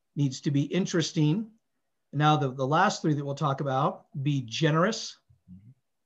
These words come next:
be curious, and be resilient.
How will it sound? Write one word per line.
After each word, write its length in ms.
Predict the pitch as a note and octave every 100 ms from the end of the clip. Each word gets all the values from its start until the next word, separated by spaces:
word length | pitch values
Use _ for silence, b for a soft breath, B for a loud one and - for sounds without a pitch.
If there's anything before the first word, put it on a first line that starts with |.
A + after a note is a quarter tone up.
| _ _ _ _
be 440 | C#3+ C#3 C3+ B2+ - -
curious, 800 | - B3 A3 A#2+ D#3+ - - - _ _ _ _ _ _ _ _ _ _ _ _ _ D3+
and 260 | D3 C#3
be 200 | D3 D3+
resilient. 920 | C3+ C3+ A2+ A2 D#3 D#3 G#2 - -